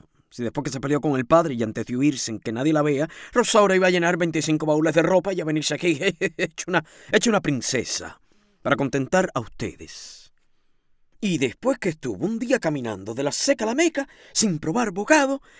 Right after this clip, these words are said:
iba a estar alegre como, como unas castañuelas, y con los zapatos sin una mota de polvo". Seguían mirándose entre ellas. Al cabo de un breve silencio, Clotilde murmuró:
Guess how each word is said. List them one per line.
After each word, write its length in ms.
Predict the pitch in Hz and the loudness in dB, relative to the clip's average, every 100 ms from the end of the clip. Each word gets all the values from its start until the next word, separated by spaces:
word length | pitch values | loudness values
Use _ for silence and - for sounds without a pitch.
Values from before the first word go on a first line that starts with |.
| - | 2
iba 220 | 294 220 | 4 6
a 20 | |
estar 240 | 175 220 185 | 4 0 0
alegre 320 | 185 180 175 | 0 0 0
como, 240 | 165 139 - - - | -2 -4 -6 -10 0
como 160 | 196 | 4
unas 120 | 220 - | 4 2
castañuelas, 880 | 139 120 101 78 78 78 - - | -2 -4 -6 -8 -12 -16 -18 -14
y 60 | - | -6
con 140 | 175 | -2
los 80 | 156 | 0
zapatos 340 | 160 151 - 156 | 0 -4 -4 -4
sin 140 | 165 | -2
una 120 | 165 | 0
mota 220 | 143 143 | -2 -4
de 100 | 113 | -6
polvo". 460 | 80 82 71 76 78 - _ _ _ _ _ _ _ _ _ _ _ _ - - _ _ | -8 -12 -12 -16 -20 -20 _ _ _ _ _ _ _ _ _ _ _ _ -20 -20 _ _
Seguían 480 | - 143 147 208 175 | -4 -2 2 2 2
mirándose 460 | 135 131 117 - | 2 2 2 -2
entre 280 | 101 90 90 | -4 -6 -8
ellas. 840 | 80 76 82 - - - _ _ _ _ _ _ _ _ _ - - - - | -10 -14 -18 -18 -20 -20 _ _ _ _ _ _ _ _ _ -20 -20 -16 -2
Al 260 | 165 160 | 4 4
cabo 260 | 160 226 208 | 6 4 4
de 80 | 208 | 4
un 120 | 202 | 4
breve 240 | 214 175 | 4 4
silencio, 500 | - 120 143 156 - | 2 0 -2 -2 -6
Clotilde 460 | 135 120 104 131 123 | -4 -4 -2 -2 -2
murmuró: 560 | 107 95 82 80 - | -6 -8 -10 -12 -16